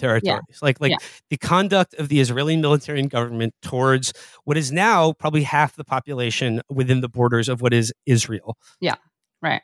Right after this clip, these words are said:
Speaker 1: And, and Will is using air quotes for people who can't see, and that
Speaker 2: <laughs> Yes.
Speaker 1: would be everyone, 'cause this is a podcast, not video. Yeah.
Speaker 2: <sighs>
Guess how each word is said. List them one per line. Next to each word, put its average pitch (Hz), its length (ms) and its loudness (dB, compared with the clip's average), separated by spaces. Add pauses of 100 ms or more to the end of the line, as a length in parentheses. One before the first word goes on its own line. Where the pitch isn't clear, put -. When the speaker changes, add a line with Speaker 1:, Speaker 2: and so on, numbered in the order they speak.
Speaker 1:
And, 175 260 0
and 196 220 6
Will 190 160 6
is 185 160 2
using 175 260 2
air 160 120 4
quotes - 360 -2
for 165 120 -12
people 156 280 -6
who 156 160 -4
can't 156 240 -2
see, 196 100 -4
and 196 100 2
that - 40 -2
Speaker 2:
<laughs> 156 220 2
Yes. 160 140 0
Speaker 1:
would - 60 2
be 147 60 0
everyone, 147 420 0
'cause 151 100 -8
this 156 140 -8
is 160 100 -10
a 160 40 -6
podcast, 135 540 -4
not 147 180 0
video. 127 320 -2
Yeah. - 180 0
Speaker 2:
<sighs> 156 880 -2